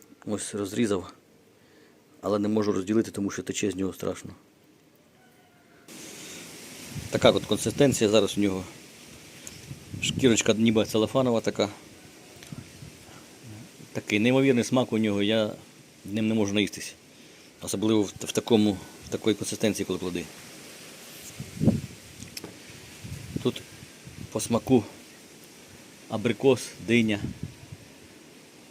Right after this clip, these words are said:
слива, ще якийсь екзот тут. Наскільки воно так все змішане, наскільки воно приємне таке при поїданні, просто як їсиш, така насолода від поїдання.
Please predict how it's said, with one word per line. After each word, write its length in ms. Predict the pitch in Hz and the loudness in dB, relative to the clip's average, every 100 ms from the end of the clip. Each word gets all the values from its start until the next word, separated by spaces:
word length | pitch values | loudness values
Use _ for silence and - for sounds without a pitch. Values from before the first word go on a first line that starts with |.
| - | -16
слива, 640 | - - 110 117 107 101 90 - - - - - - - - - - - - - 135 | -10 -6 2 4 4 0 -6 -16 -20 -20 -20 -20 -20 -20 -20 -20 -20 -20 -20 -18 -14
ще 240 | - 131 | -2 4
якийсь 340 | 123 110 104 113 | 4 4 0 0
екзот 380 | 90 110 101 - - | 0 0 0 -4 -12
тут. 120 | 98 - - - - - - - - - - - - | -12 -14 -20 -20 -20 -20 -20 -20 -20 -20 -20 -16 -6
Наскільки 400 | 107 - - 107 | -4 -4 0 2
воно 180 | 110 | 2
так 160 | 104 - - | 2 -2 -2
все 300 | - 101 87 | -2 0 -2
змішане, 500 | 82 135 143 95 80 - - | -2 0 0 -4 -8 -14 -14
наскільки 340 | 101 - 104 110 | -12 -10 -2 0
воно 280 | 104 110 95 - - - - - - | 2 0 -2 -14 -20 -20 -20 -20 -12
приємне 480 | - 107 117 110 101 | -4 2 4 4 2
таке 200 | 101 101 | 0 -2
при 140 | 104 | -2
поїданні, 540 | 101 107 104 123 110 95 | 0 0 4 4 2 0
просто 400 | 98 95 - 101 | -4 -4 0 0
як 220 | 95 - - - - - - - - - - | 0 -4 -18 -20 -20 -20 -20 -20 -20 -20 -12
їсиш, 380 | 101 92 120 - | -8 0 0 0
така 240 | - - 107 | -6 -2 -2
насолода 460 | 98 113 120 92 85 - - 82 | 0 2 2 0 -8 -18 -18 -16
від 100 | 85 | -12
поїдання. 520 | - 92 92 85 | -6 -4 -4 -6